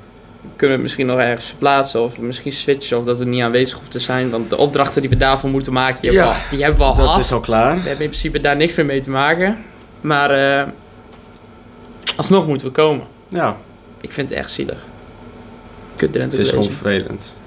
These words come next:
Speaker 1: Ja. Niks aan te doen.
Speaker 2: Niks aan te doen.
Speaker 1: Niks aan, gewoon accepteren,
Speaker 2: Ja.
Speaker 1: incasseren en doorgaan.
Speaker 2: Daarom.
Speaker 1: Het gaat wel om onze toekomst.
Speaker 2: Ja, precies.
Speaker 1: Echt.
Speaker 2: Die is, eh,
Speaker 1: Die is heel belangrijk.
Speaker 2: die is heel belangrijk. Die hebben we echt helemaal uitgestippeld.
Speaker 1: Ja.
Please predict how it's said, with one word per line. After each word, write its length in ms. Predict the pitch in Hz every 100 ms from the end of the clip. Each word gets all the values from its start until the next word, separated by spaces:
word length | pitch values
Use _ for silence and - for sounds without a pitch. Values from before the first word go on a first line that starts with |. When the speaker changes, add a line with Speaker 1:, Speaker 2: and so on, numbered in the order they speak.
| - -
Speaker 1:
Ja. 180 | - - - - - - - - - - -
Niks 220 | 165 -
aan 100 | 127
te 100 | 127
doen. 180 | 123 160
Speaker 2:
Niks 280 | 110 110 104
aan 100 | 92
te 120 | -
doen. 100 | -
Speaker 1:
Niks 200 | 147 147
aan, 100 | 131 135
gewoon 340 | - 135 139 -
accepteren, 600 | 147 - - 139 139 143 104
Speaker 2:
Ja. 80 | 123
Speaker 1:
incasseren 680 | 156 147 - 131 127 139 - - - - -
en 120 | 135
doorgaan. 420 | 131 139 135 120 - -
Speaker 2:
Daarom. 220 | - 113 - - - -
Speaker 1:
Het 80 |
gaat 140 | - 139
wel 120 | 143
om 120 | 147
onze 160 | 139 -
toekomst. 460 | 135 127 123 - -
Speaker 2:
Ja, 120 | 104 -
precies. 680 | - 113 - 95 - - - - - -
Speaker 1:
Echt. 320 | 135 123 104
Speaker 2:
Die 180 | 113 117
is, 140 | 110
eh, 280 | 113 110 107
Speaker 1:
Die 80 | 151
is 80 | 156
heel 160 | 156
belangrijk. 380 | 151 143 131 123
Speaker 2:
die 80 | -
is 60 | 123
heel 140 | 131
belangrijk. 500 | 117 113 117 110 120
Die 80 | 113
hebben 180 | 107 110
we 60 |
echt 100 | 107
helemaal 280 | 117 123 135
uitgestippeld. 580 | 117 117 - 120 113 131
Speaker 1:
Ja. 180 | 143